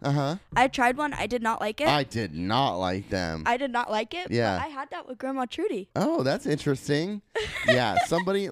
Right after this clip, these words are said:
Speaker 1: so, like, I ate 'em, and I'm like, "Oh, this could be good," like, the one bite, but I felt like they were so, they were so inconsistent in flavor.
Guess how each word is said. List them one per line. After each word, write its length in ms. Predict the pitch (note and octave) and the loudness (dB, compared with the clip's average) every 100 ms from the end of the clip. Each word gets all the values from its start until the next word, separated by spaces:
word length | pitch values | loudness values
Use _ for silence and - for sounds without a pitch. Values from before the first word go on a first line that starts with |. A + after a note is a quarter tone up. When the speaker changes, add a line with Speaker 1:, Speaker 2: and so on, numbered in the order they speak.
| C3 | -6
Speaker 1:
so, 220 | - E3 | 0 0
like, 220 | D3+ C#3+ | 2 0
I 160 | B2+ - | 0 -2
ate 240 | C3 F3 | -2 -2
'em, 140 | D#3 C#3 | 0 0
and 80 | C3+ | -2
I'm 80 | |
like, 180 | C3 C3+ | -2 -2
"Oh, 200 | - D3+ | 2 2
this 180 | C3+ D#3 | 0 -4
could 240 | - G3+ F3 | -6 -8 -6
be 140 | E3 | -6
good," 320 | G#2+ G#2 A2 | 0 0 0
like, 180 | A2+ A2 | -2 -2
the 140 | A#2+ | -2
one 260 | A2 G#2+ B2 | -2 -2 -2
bite, 380 | B2+ B2+ C#3+ C#3+ - - | -2 -2 -2 -4 -12 -4
but 100 | A#2+ | 0
I 40 | B2 | 2
felt 180 | C#3 | 2
like 140 | C3 C3+ | -2 0
they 80 | C3 | -2
were 100 | A#2 | -2
so, 360 | - B2 A#2 | 0 2 2
they 100 | A2 | 2
were 100 | G#2 | 0
so 300 | G#2+ B2+ B2 | 0 0 2
inconsistent 680 | G#2+ G#2+ A2 G2 G2 - G#2 | 0 -4 -8 -10 -10 -8 -6
in 120 | E2 | -4
flavor. 560 | F2+ F2 E2+ F#2+ A2+ B2 | -4 -2 0 0 -2 -4